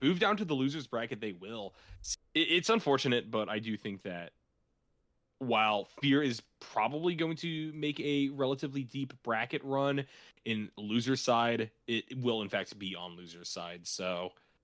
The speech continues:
C nine, they give real no, really no indication that they're letting up their momentum and their growth that they've shown, especially in the back half of the regular season. And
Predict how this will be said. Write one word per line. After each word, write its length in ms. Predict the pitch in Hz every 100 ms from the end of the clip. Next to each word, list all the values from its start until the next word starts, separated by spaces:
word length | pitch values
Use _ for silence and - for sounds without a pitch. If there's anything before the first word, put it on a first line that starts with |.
| _ _ _ _ _ _ -
C 180 | 160 156
nine, 380 | 127 135 120
they 140 | 104 113
give 240 | 123 107
real 200 | 113 113
no, 520 | 110 104 101 101 101 -
really 260 | 113 110
no 120 | 107 104
indication 440 | 98 107 98 110
that 120 | 92
they're 160 | 104 90
letting 380 | 95 98 98 95
up 260 | 92 101 -
their 120 | 104 95
momentum 680 | 92 87 90 - 104 98 -
and 380 | 90 90 87 85 -
their 420 | 92 87 87 87 - _ _ _ _
growth 560 | - 107 104 107 127 -
that 240 | 120 101 -
they've 240 | 98 90
shown, 340 | - 107 101 101
especially 420 | - 98 - 101
in 120 | 92
the 160 | 87 82 -
back 280 | 95 95
half 440 | - 90 87 92 -
of 320 | 98 95 92 98
the 120 | 92
regular 360 | 92 92 90
season. 480 | 87 98 101 139 156
And 580 | 117 110 110 107 104